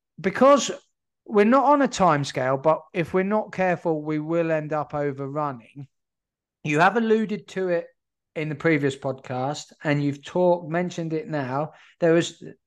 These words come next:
something that's happened that you, I think you, you want to discuss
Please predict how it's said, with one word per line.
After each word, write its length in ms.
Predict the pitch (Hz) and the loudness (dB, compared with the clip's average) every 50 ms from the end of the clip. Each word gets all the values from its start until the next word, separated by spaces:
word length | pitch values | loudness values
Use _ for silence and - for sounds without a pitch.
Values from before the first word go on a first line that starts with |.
| _ | _
something 500 | _ - - 214 240 247 240 233 254 233 | _ -2 2 2 4 6 6 6 6 6
that's 160 | 208 196 180 - | 4 2 2 2
happened 640 | - - 220 226 190 - - 156 139 135 147 147 | 0 0 2 2 0 2 2 2 4 4 2 2
that 220 | 131 143 160 156 - | 2 2 0 0 0
you, 260 | 170 160 151 147 - - | -4 -6 -6 -6 -6 -2
I 100 | 160 156 | -2 -2
think 360 | 143 - - 233 240 233 240 | 0 2 2 2 2 2 0
you, 260 | 185 160 156 151 151 - - | 0 0 0 0 -2 -6 -4
you 160 | 170 151 151 | 0 2 2
want 340 | 147 165 190 208 214 190 170 | 4 6 6 6 4 2 -2
to 100 | - 156 | -4 -6
discuss 680 | 135 135 123 - - - - 127 120 123 127 - - - | -4 -4 -6 -8 -6 -6 -6 -6 -6 -6 -6 -8 -10 -10